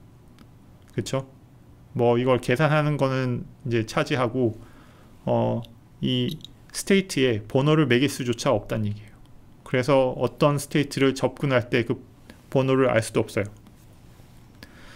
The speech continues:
어, 그러면 실제로 스피-, 그 실제 시-, 시스템에서는 이게 얼마나 큰 값인가를 생각하기 위해서 요 three by three by three 큐빅을 생각을 해봅시다. 그럼 이 사이트가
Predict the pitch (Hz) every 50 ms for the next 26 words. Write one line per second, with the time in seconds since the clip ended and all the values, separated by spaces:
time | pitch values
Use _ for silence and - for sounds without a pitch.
0 | - - - - - - - - - - - - - - - - 151 - 175 175
1 | 175 180 170 - - 226 196 - 233 214 208 180 - - - 226 196 - - 180
2 | 160 160 151 151 147 - 226 202 - - 214 202 - - - - - - - -
3 | 220 208 - - - 214 202 190 165 180 165 165 175 170 160 - - - - 139
4 | 139 160 143 120 120 135 151 165 175 175 170 - 180 175 - 143 - - 123 -
5 | 104 101 104 - - - - - - - - 147 147 147 180 165 165 160 160 -
6 | 165 151 143 123 113 113 110 110 139 156 208 220 - - - - - - - -
7 | - - - - - - - - - - - - - 135 135 131 131 135 139 -
8 | - - 175 175 196 180 185 180 175 170 175 - - 160 156 156 156 - - -
9 | - - - - 135 131 131 135 - - 131 117 107 - - - - - - -
10 | - - 202 175 190 175 151 156 151 160 156 - - 165 160 156 147 139 131 127
11 | 113 107 - - - 113 113 - - - - - - 147 143 147 147 - 185 175
12 | 175 175 - - 156 160 170 170